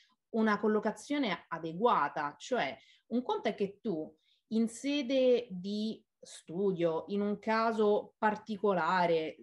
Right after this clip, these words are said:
che ci sono effettivamente delle questioni eh, che non tornano, ok? Vai a trovare una, ehm,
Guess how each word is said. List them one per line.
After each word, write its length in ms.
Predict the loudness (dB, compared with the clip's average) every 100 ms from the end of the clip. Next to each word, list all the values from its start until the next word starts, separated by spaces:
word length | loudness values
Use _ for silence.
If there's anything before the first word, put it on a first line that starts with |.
| -10
che 220 | -10 -10 _
ci 180 | -10 -6
sono 180 | -2 -4
effettivamente 640 | -4 -4 -2 -2 -2 -4
delle 260 | -4 -2 -2
questioni 800 | -6 -8 -4 -2 0 0 -2 -8 -16 -20 -20 _
eh, 640 | -4 0 2 2 2 0 0
che 120 | 0
non 340 | 0 0 0
tornano, 560 | 0 0 0 -2 -4 -6
ok? 500 | -4 -2 2 2 0
Vai 420 | 0 2 2 2
a 400 | 2 2 2 0 -4 _
trovare 800 | -6 -2 2 2 2 2 0 -2 -4
una, 600 | -4 -2 0 0 -2 -6 _ -20 _
ehm, 840 | -12 -10 -8 -10 -10 -12 -12 -14 -16